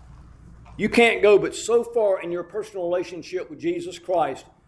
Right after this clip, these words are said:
till you step into full obedience. That's what's required. That's why people usually never reach their full potential. It requires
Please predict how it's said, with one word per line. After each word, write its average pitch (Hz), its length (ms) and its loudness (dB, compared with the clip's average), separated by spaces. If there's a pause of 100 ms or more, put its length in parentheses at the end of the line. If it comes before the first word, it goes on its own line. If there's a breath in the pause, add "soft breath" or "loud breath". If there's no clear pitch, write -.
(160)
till 156 80 -10
you 165 140 -8
step 185 440 -4
into 143 540 -8 (100)
full 185 300 -4
obedience. 165 600 -6 (500)
That's 180 320 -4
what's 165 260 -6
required. 190 420 -4 (180 loud breath)
That's 277 260 -2
why 240 160 -2
people 202 320 -6
usually 196 340 -8
never 226 440 -2
reach 220 400 -10 (240)
their 185 160 -8
full 214 240 -4
potential. - 460 -12 (840)
It 160 140 -2
requires 156 680 0